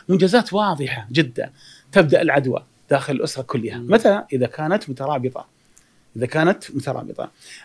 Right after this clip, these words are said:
Speaker 1: أما إذا كانت متفككة فللأسف لا يستفيدون من هذا ال-،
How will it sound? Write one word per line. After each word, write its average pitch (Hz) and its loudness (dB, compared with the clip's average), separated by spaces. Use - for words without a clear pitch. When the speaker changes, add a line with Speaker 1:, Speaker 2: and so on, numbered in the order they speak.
Speaker 1:
أما 254 8
إذا 160 2
كانت 226 0
متفككة 208 -2
فللأسف 147 -4
لا 196 2
يستفيدون 139 -2
من 110 -14
هذا 113 -14
ال-، 117 -16